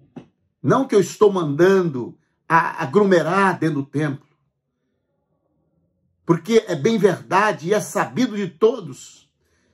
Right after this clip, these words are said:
que nós temos uma distribuição de cultos. Temos cultos com cinquenta, com cem, com duzentas pessoas.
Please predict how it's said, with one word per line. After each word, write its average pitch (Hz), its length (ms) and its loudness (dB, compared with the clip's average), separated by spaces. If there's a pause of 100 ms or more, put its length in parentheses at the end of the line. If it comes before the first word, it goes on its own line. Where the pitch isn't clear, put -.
(140)
que 165 140 4
nós 185 200 0
temos 214 380 0
uma 202 180 0
distribuição 175 840 -4
de 208 140 -8
cultos. - 680 -10 (680)
Temos 185 320 0
cultos 247 420 2
com 196 160 -8
cinquenta, 190 720 0
com 147 160 -8
cem, 208 480 -2
com 185 160 -14
duzentas 170 480 -4
pessoas. 175 720 -4